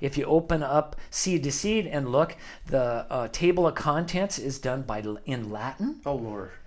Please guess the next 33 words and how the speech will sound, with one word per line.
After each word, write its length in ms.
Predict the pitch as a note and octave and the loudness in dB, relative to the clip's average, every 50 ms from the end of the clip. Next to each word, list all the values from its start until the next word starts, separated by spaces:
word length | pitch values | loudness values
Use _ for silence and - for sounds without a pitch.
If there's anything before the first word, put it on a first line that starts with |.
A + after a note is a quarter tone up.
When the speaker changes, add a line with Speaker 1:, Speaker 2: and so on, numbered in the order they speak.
| - - - - - | -20 -20 -20 -16 -10
Speaker 1:
You 180 | - E3 E3 E3 | 0 2 4 4
know, 280 | D#3+ D#3 F3+ A3 A#3 A3+ | 6 6 4 4 2 0
and 160 | F3+ F#3+ F3+ | 0 -2 0
so 340 | F3+ - F3+ E3+ D#3+ C#3+ - - - - - | 2 6 8 8 8 8 4 -2 -14 -12 -6
immediately 1300 | - D3+ D#3 E3 G3 A3+ C4+ D#4 D#4 A#3+ D#3 D3+ D#3+ D#3+ E3+ D#3 - D3 D#3 D3+ D3 D3 D#3+ F#3+ F3 - - - _ _ - _ _ _ - - - | -2 0 2 4 6 6 8 8 8 8 6 2 0 0 0 0 2 2 4 4 4 4 2 0 -4 -10 -16 -20 _ _ -20 _ _ _ -20 -20 -12
most 800 | D3+ C3+ C3+ C#3 C#3+ D#3 E3+ F#3 G3+ G#3+ A3+ A3+ - - - - - - - - - | -8 -4 -2 -2 2 4 6 8 8 8 6 4 0 -4 -6 -12 -14 -16 -20 -12 -6
new 420 | C3+ C#3 D3+ D#3+ F3 F#3 F#3 F3+ | -2 0 2 2 4 4 2 2
seed 360 | E3+ - - F#3+ G3 G#3+ G#3 - | 2 0 0 0 0 -2 -2 -2
savers 360 | - C3+ B2 B2 A#2+ A2+ - | -2 -2 0 0 -2 -2 -2
get 220 | - D#3 D#3 D3+ - | 0 0 -2 0 0
this 200 | C3+ A#2 - C3 | -2 -2 0 0
message 680 | C3+ C#3 E3+ B3+ D#4+ - - C3 A2 A#2+ - - - - - - - - - | 0 2 2 2 2 0 0 -2 -2 -2 -4 -6 -6 -6 -8 -10 -12 -12 -8
like, 260 | - A#2+ G#2+ - - - - | -6 -6 -6 -6 -10 -10 -2
"Oh, 520 | - C3 C#3+ D3+ D#3 E3 D#3+ D3 A#2+ G2 - - | 0 2 4 6 6 6 6 4 2 0 -2 -2
I'm 180 | B2 D#3 E3 | -2 -2 0
gonna 180 | C#3 C3+ A#2 A2+ | 0 -2 -2 -2
have 180 | A2+ A#2 - - | -4 -6 -8 -8
to 80 | - | -10
really 540 | F2+ G2 A2+ C3 C#3+ E3 E3+ F3 F3 F3 D#3+ | -8 -2 2 4 6 8 8 8 8 8 6
buckle 420 | - - - C#3 C#3 C#3 - D3 C#3 | 6 6 4 2 2 4 0 -4 -4
down 520 | - B2 B2 B2 B2 B2 B2 B2 B2 B2 - - - - - - - - - | -2 -4 -2 -2 -2 -2 -2 -2 -4 -6 -8 -14 -16 -18 -18 -18 -18 -18 -12
and, 420 | - - A2+ A2 A2+ A2 G#2+ G#2+ - - | -8 -4 -4 -2 -2 -4 -6 -8 -12 -6
you 140 | A2+ B2 B2 | -2 -2 0
know, 240 | A#2 G#2+ G#2+ G2+ G2+ | 0 0 -2 -4 -6
learn. 440 | G#2 A2 B2 C3 B2 A2 G2 D2 - - - - - - - - - | -2 0 2 2 2 2 0 -4 -8 -14 -18 -20 -20 -20 -18 -8 -4
This 180 | C3 C#3 C#3 D3 | -2 0 0 0
is 140 | C#3 A#2 | -2 -2
gonna 200 | - B2 A#2 A#2 | -2 -2 -2 -2
be 220 | G#2 G#2 A2+ A2+ A2 | -2 -2 -4 -4 -2
this 240 | G#2+ A2 G#2 - A#2 | -2 -4 -4 -4 -6
incredibly 840 | A2 G#2 - - - D#3 D3+ E3 F#3 G3 F3+ D#3 E3+ F3+ F3+ F3 | -6 -8 -10 -2 0 4 6 6 6 6 4 6 6 8 8 6
complicated 800 | F3+ - - E3+ E3+ F#3 F3+ E3+ E3+ E3+ - D#3+ D#3+ D3 D3+ - | 6 4 2 2 2 2 2 0 -2 0 2 2 2 2 0 -2
scientific 680 | D3+ C3+ B2+ - C#3+ C3+ B2 - - C3+ - - - | -2 -4 -4 -2 -2 -4 -2 -2 -2 -2 -4 -4 -8